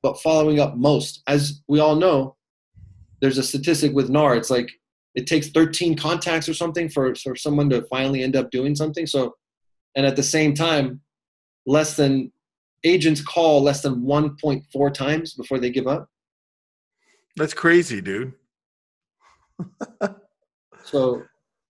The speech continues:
Speaker 1: and then,
Speaker 2: I think,
Speaker 1: right, so
Speaker 2: I think it has a lot to do with engagement too, right? The, the attempts and then the engagement. 'Cause a lot of the times you just, as an agent,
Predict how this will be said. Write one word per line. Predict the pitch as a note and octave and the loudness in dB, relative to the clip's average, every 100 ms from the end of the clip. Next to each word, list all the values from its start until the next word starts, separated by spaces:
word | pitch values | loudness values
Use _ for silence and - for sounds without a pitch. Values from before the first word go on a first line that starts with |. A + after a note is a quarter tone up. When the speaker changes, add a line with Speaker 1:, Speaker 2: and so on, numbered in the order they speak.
| _ _ _ _ _ _ _ | _ _ _ _ _ _ _
Speaker 1:
and | C#3 C#3+ | -2 2
then, | C#3+ | 2
Speaker 2:
I | D3 | 0
think, | C3+ C3+ | -4 -4
Speaker 1:
right, | D#3 | -4
so | D3 D#3 | -4 -4
Speaker 2:
I | C#3 | -2
think | F#3 E3 | -2 0
it | |
has | D#3+ D3+ | -2 2
a | |
lot | D3 C#3 | 2 2
to | C#3 | 0
do | C3 | -2
with | C3 A#2 | -2 -2
engagement | G2 G#2 A#2+ A#2+ F#2+ D#2+ | -4 -4 -4 -4 -6 -8
too, | - C3 A2+ E2+ F2 - _ _ - | -4 -2 0 -2 -8 -16 _ _ -12
right? | F#2+ G#2 - _ _ _ _ _ _ _ - | -6 -6 -6 _ _ _ _ _ _ _ -4
The, | B2 A2+ C#3 B2 | 4 4 4 2
the | B2+ | 0
attempts | A2+ - C#3 B2+ - - | 0 2 0 0 -2 -4
and | G#2 | 0
then | A2 | 0
the | A2+ G#2+ | 2 0
engagement. | G2 G2 G2+ A2 B2+ C3 - - _ _ _ _ _ | 0 -2 -4 -4 -6 -6 -8 -20 _ _ _ _ _
'Cause | A#2 | -2
a | A2+ | 2
lot | A#2+ C3 | 4 6
of | C3+ | 4
the | B2 | 4
times | B2+ A#2+ A2 | 2 0 -2
you | A2 | -4
just, | A#2+ G#2 - _ _ _ _ _ _ _ _ - | -4 -4 -8 _ _ _ _ _ _ _ _ -4
as | G#2+ | -2
an | A#2 A2+ | -2 -2
agent, | C3 D3+ A2+ G#2+ G#2 - | -2 -2 0 -2 -2 -6